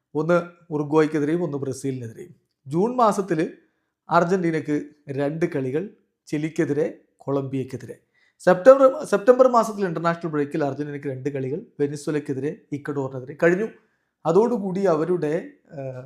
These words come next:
വേൾഡ് കപ്പ് ക്വാളിഫയർ മത്സരങ്ങൾ കഴിഞ്ഞു. ശരിയാണ്. അപ്പോൾ പിന്നെ ഒക്ടോബറിലും നവംബറിലും ഇന്റർനാഷണൽ ബ്രേക്ക് ഉണ്ട്. ആ സമയത്ത് അർജന്റീനക്ക് കളികളില്ല. അപ്പോൾ ആ സമയത്ത് അർജന്റീന ടീം ഫ്രണ്ട്ലി മത്സരം കളിക്കാൻ കേരളത്തിലെത്തിയാൽ അതിൽ അത്ഭുതപ്പെടാനും, ആ, അത്ഭുതപ്പെടാനുമില്ല. പക്ഷേ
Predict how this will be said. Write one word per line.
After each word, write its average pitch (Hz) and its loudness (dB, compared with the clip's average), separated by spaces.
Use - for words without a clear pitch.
വേൾഡ് 185 0
കപ്പ് 180 -2
ക്വാളിഫയർ 147 -2
മത്സരങ്ങൾ 127 -10
കഴിഞ്ഞു. 120 -14
ശരിയാണ്. 147 0
അപ്പോൾ 170 -4
പിന്നെ 180 0
ഒക്ടോബറിലും 156 0
നവംബറിലും 143 -4
ഇന്റർനാഷണൽ 139 -6
ബ്രേക്ക് 135 -6
ഉണ്ട്. 143 -10
ആ 226 -6
സമയത്ത് 156 -6
അർജന്റീനക്ക് 151 -6
കളികളില്ല. 202 2
അപ്പോൾ 156 4
ആ 165 0
സമയത്ത് 165 -2
അർജന്റീന 156 -2
ടീം 156 -2
ഫ്രണ്ട്ലി 147 0
മത്സരം 156 -4
കളിക്കാൻ 147 -4
കേരളത്തിലെത്തിയാൽ 147 -6
അതിൽ 196 -12
അത്ഭുതപ്പെടാനും, 135 -10
ആ, 131 -14
അത്ഭുതപ്പെടാനുമില്ല. 139 -8
പക്ഷേ 135 -8